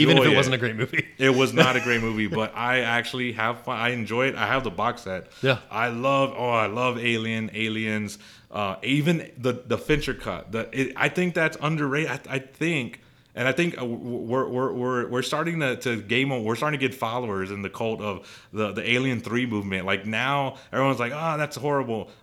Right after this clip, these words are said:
Speaker 1: But then when they released the, the, the, 'cause that David Fincher did that movie.
Speaker 2: Mm-hmm.
Speaker 1: David from, from Seven,
Speaker 2: Yeah.
Speaker 1: uh, Girl with the Dragon Tattoo. Fincher, very,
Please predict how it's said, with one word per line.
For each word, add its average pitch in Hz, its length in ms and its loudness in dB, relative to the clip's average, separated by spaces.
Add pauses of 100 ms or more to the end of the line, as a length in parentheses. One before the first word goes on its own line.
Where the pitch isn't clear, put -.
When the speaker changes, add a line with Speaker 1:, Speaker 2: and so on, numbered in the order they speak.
Speaker 1:
But 107 120 -4
then 123 140 2
when 123 80 0
they 117 140 0
released 123 380 -2
the, 110 200 -4
the, 104 300 -2
the, 98 340 -4
'cause 123 140 0
that 156 160 2
David 160 260 2
Fincher 156 320 -2
did 113 160 -2
that 101 160 -2
movie. 95 320 -4
Speaker 2:
Mm-hmm. 110 80 -4
Speaker 1:
David 135 280 0
from, 107 300 -4
from 101 220 -8
Seven, 120 800 -4
Speaker 2:
Yeah. 110 240 2
Speaker 1:
uh, 107 240 0
Girl 113 180 0
with 117 120 0
the 110 40 -8
Dragon 110 300 -2
Tattoo. 120 420 -4
Fincher, 120 440 -2
very, 113 280 -4